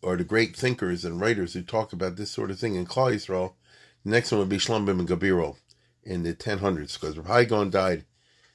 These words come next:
in, uh, ten twenty-five, something like that. That's around the time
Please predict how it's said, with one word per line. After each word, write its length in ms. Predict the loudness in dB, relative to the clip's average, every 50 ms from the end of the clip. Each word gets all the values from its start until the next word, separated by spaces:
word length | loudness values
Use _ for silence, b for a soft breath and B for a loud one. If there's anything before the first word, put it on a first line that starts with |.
| b b b
in, 340 | -8 -6 -4 -4 -4 -6 -8
uh, 80 | -8 -6
ten 220 | -4 -2 -2 -2
twenty-five, 500 | -2 -2 -4 -2 2 4 6 6 4 4
something 280 | 2 0 0 0 0 0
like 180 | 0 0 0
that. 300 | 0 0 2 0 -2 -4 -8 b b b b b b b
That's 240 | 0 0 2 2 2
around 180 | 2 4 4
the 100 | 2 0
time 420 | -4 -4 -2 0 0 0 -2 -4